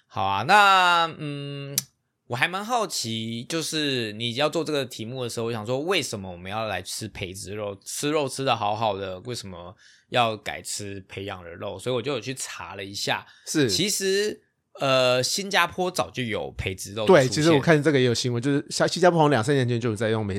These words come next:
Speaker 2: 培植肉了。
Speaker 1: 呃，我查是二零二零年的十二月，新加坡食局，
Speaker 2: 对，对，对，对，对。
Speaker 1: 食品局就有核准贩卖就是培植肉，然后他们贩卖的好像也就是那个你说最近要引进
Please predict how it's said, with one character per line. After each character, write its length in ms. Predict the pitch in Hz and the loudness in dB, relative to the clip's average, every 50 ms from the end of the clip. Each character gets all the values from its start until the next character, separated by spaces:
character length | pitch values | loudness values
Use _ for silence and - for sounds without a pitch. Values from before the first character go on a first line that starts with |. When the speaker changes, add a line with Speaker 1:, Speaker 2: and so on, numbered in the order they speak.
| 95 - | -6 -6
Speaker 2:
培 180 | - - 92 | -8 -8 -8
植 140 | 87 92 90 | -8 -8 -8
肉 160 | 90 95 87 - - - | -6 -6 -8 -8 -10 -16
了。 80 | - _ _ _ _ _ _ | -20 _ _ _ _ _ _
Speaker 1:
呃， 320 | - - 131 127 127 131 127 | -6 -2 0 2 2 2 2
我 140 | 123 120 | 2 0
查 260 | 117 - 131 123 131 135 | 2 4 4 4 4 4
是 220 | 151 165 165 160 | 4 4 4 4
二 220 | - 180 185 175 160 | 6 6 6 6 6
零 180 | 131 120 117 120 | 4 2 0 0
二 180 | - 165 151 131 | 0 2 2 4
零 260 | 117 113 110 110 110 | 4 2 0 0 -2
年 400 | 110 104 98 95 95 95 98 101 | -2 -2 -2 -2 -2 -4 -4 -4
的 140 | 104 101 101 | -4 -2 -2
十 160 | - - 110 | -4 -4 -4
二 180 | 98 104 110 110 110 | -2 -2 -2 -2 -2
月， 200 | 110 113 107 98 | -2 -2 -2 -2
新 200 | 95 - 139 139 | 0 2 2 4
加 120 | 127 127 | 4 4
坡 200 | 123 113 127 127 | 4 2 0 0
食 180 | 107 101 104 101 | 0 -2 -4 -6
局， 0 | |
Speaker 2:
对， 0 | |
对， 60 | 98 | -6
对， 100 | 101 104 | -8 -10
对， 40 | - | -10
对。 40 | - | -8
Speaker 1:
食 160 | - - 120 | -6 -6 -4
品 220 | 110 117 120 107 | -4 -4 -4 -6
局 200 | 98 - 101 98 | -6 -8 -10 -8
就 140 | 95 - 123 | -6 -4 -4
有 240 | 113 104 95 87 85 | -4 -4 -4 -6 -8
核 220 | - - 101 101 | -10 -8 -8 -8
准 260 | 101 - 110 101 92 | -8 -8 -10 -10 -8
贩 160 | 92 - 107 101 | -6 -4 -4 -4
卖 260 | 104 107 104 98 95 | -4 -6 -6 -6 -6
就 140 | 92 - 98 | -8 -12 -12
是 220 | - 104 98 92 | -12 -12 -12 -12
培 180 | - - 95 92 | -12 -12 -14 -12
植 220 | 90 - 90 87 | -12 -14 -16 -14
肉， 260 | 92 101 101 90 - _ _ _ - _ _ | -12 -12 -12 -12 -14 _ _ _ -20 _ _
然 100 | - 113 | -8 -6
后 140 | 127 180 196 | -4 -2 -2
他 100 | 190 202 | 0 0
们 220 | 202 185 180 170 | 0 -2 -2 0
贩 180 | 165 190 180 165 | 0 0 0 0
卖 240 | 160 165 165 151 135 | 0 0 0 0 0
的 300 | 123 117 110 107 98 98 | 0 -2 -2 -2 -4 -6
好 160 | 95 92 95 | -6 -8 -6
像 160 | - 156 156 | -6 -4 -4
也 120 | 123 98 92 | -4 -6 -6
就 140 | - 113 | -6 -8
是 200 | - - - 117 | -8 -8 -8 -8
那 100 | 110 110 | -8 -8
个 520 | 104 101 92 76 76 67 53 62 69 73 - _ | -8 -8 -10 -10 -10 -12 -12 -14 -16 -18 -20 _
你 140 | - 113 104 | -16 -14 -12
说 200 | 92 113 117 117 | -8 -8 -8 -6
最 140 | 120 120 107 | -6 -6 -8
近 140 | 107 113 | -6 -8
要 100 | 113 113 | -6 -6
引 180 | 107 98 90 87 | -6 -8 -10 -12
进 380 | 101 110 107 104 104 98 98 | -12 -10 -10 -10 -12 -14 -16